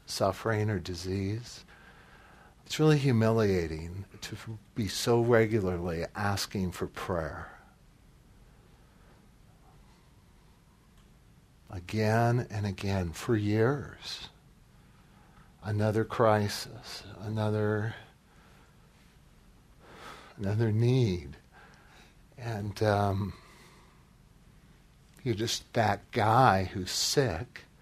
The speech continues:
and needs God and is crying out for him. And, um,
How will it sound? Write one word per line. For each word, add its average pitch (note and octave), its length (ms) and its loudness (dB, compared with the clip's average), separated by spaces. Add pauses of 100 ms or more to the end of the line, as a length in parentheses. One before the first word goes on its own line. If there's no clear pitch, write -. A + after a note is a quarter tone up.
(720)
and G#2+ 180 -4
needs A2 340 2
God A2+ 880 6
and A2 340 -2
is G2+ 180 -4
crying A2+ 480 0
out B2+ 280 6
for F#2+ 300 -4
him. A#2+ 320 0 (120)
And, G#2 460 -6
um, G2+ 300 -6